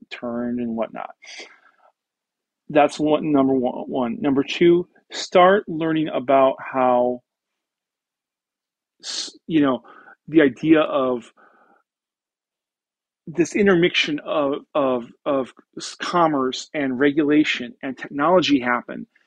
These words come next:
in a w-, in a, in an interesting way. 'Cause I, the reality is, is I did not learn space policy by going to school. I learned it in the sticks. I was a,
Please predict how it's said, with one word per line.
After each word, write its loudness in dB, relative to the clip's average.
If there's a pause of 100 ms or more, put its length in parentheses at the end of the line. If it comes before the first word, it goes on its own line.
(320)
in 2
a 4
w-, 2
in 0
a, 0
in -4
an 0
interesting 0
way. 2
'Cause -8 (440)
I, 0 (300)
the -6
reality 4
is, -2
is -12 (100)
I -2 (760)
did 4
not 0
learn -4
space -2
policy 0
by -8
going -4
to -10
school. -4 (280)
I 2
learned -2
it -8
in -8
the -10
sticks. -6
I 2
was -4
a, -8